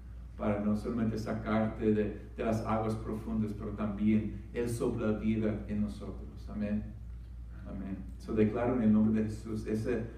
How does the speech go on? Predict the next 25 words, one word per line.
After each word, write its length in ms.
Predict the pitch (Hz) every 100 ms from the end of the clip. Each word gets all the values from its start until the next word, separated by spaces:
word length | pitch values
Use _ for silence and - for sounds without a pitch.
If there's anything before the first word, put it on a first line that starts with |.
| - -
palabra 400 | 131 117 131 143
de 80 | 131
esperanza, 600 | - 110 107 110 - 101 - - - - -
que 140 | 123
Dios, 340 | 107 110 113 110
el 100 | 113
Espíritu 440 | 110 131 131 135
de 100 | 120 117
Dios 240 | 113 110
es 120 | 107
el 140 | 113 107
aire 460 | 107 113 127 -
que 160 | - 107
llena 340 | 110 107 131
tu 140 | - 110
alma. 300 | 107 101 101 - - - - - - - - - - - - -
En 80 | 101
el 100 | 98
nombre 240 | 101 101 101
de 100 | 104
Jesús. 340 | 104 - 101 95 - - - - - - 107
Amén. 380 | 104 107 107 - - - - - - - - - - - - - - -
Muy 120 | 147
bien. 520 | 151 165 196 - - - - -
Em, 400 | 123 123 117